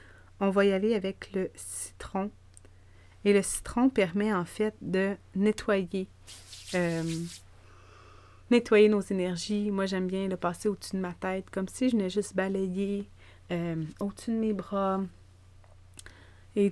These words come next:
comme si je venais nettoyer comme mon manteau, là, une enveloppe que je viens... Euh, faire le ménage <laughs> dessus pour décoller tout ce qui est collé sur moi et, et qui n'est pas moi. Donc, ça peut ramener de la clarté.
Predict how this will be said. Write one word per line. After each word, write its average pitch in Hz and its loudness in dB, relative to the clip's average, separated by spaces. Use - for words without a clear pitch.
comme 254 10
si - -2
je 254 2
venais 202 4
nettoyer 190 2
comme 190 -4
mon 175 2
manteau, 175 0
là, 180 -4
une 190 0
enveloppe 180 -2
que 180 -2
je 170 -8
viens... 180 0
Euh, 170 -8
faire 185 2
le 190 0
ménage 180 0
<laughs> - -
dessus 180 0
pour 196 4
décoller 202 4
tout 262 0
ce 185 -4
qui 202 -4
est 190 -8
collé 190 0
sur 170 -4
moi 180 -4
et, 202 2
et 196 0
qui - -2
n'est 180 2
pas 185 0
moi. 156 -4
Donc, 165 -12
ça 165 -8
peut 180 -2
ramener 175 0
de 180 -4
la 170 -4
clarté. - -10